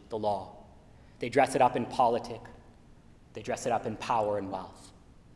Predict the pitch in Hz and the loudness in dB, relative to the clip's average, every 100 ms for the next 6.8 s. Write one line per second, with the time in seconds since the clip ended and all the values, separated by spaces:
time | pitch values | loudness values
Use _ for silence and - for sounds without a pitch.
0 | - - - - 110 - 113 107 127 107 | -20 -20 -20 -12 -10 -4 -4 0 0 -2
1 | 92 107 98 92 - - - 110 110 113 | -2 -2 -2 -6 -12 -14 -14 -6 -2 -2
2 | 110 104 101 98 98 92 - - - - | -2 -6 -6 -8 -10 -14 -18 -20 -20 -20
3 | - - - - - - - 113 107 113 | -20 -20 -20 -20 -20 -20 -12 -8 -4 -2
4 | 104 104 - - 117 104 - - - - | -2 -4 -10 -12 -12 -12 -16 -18 -20 -20
5 | - - - - - - 113 104 117 113 | -20 -20 -20 -20 -18 -12 -10 -6 -2 -4
6 | - - 120 98 - - - | -6 -2 0 0 -2 -14 -16